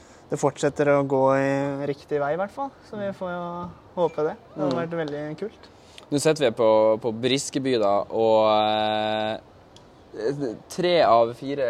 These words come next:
Speaker 2: eh, sider her er veldig sånn moderne, eh, arena. Så er fortsatt, eh, den ene kortsida, eh,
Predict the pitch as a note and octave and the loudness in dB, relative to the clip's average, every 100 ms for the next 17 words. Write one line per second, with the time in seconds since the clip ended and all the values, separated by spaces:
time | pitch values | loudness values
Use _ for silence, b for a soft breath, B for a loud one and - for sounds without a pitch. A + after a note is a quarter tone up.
0 | A2 G#2 G#2+ G#2 A2 G#2 A2 - C3 C3+ | -2 -2 -4 -6 -8 -10 -12 -10 -4 -4
1 | A#2+ A2 A2 A#2 B2 B2+ A2+ A2+ A2+ A#2 | -4 -6 -4 -2 -2 -4 -8 -6 -4 -4
2 | A#2 G#2 A2 - G#2 G#2 G#2 G#2 G#2 G#2 | -6 -10 -12 -14 -8 -6 -4 -6 -6 -8
3 | F2+ G#2+ A#2+ A#2 G2+ B B B B B | -6 -2 -2 -2 -8 B B B B B
4 | - B2 A2+ B2 - A2 - A2 G#2+ G#2 | -6 -4 -4 -4 -2 -2 -2 -2 -2 -2
5 | G#2+ A#2+ A2 A2+ - G#2+ G2 G2 G2 G2+ | -6 -8 -10 -10 -2 0 2 2 0 0
6 | G2+ G2+ G2 G2 F2+ F#2 G#1 E2+ | -2 -2 -4 -6 -8 -10 -10 -12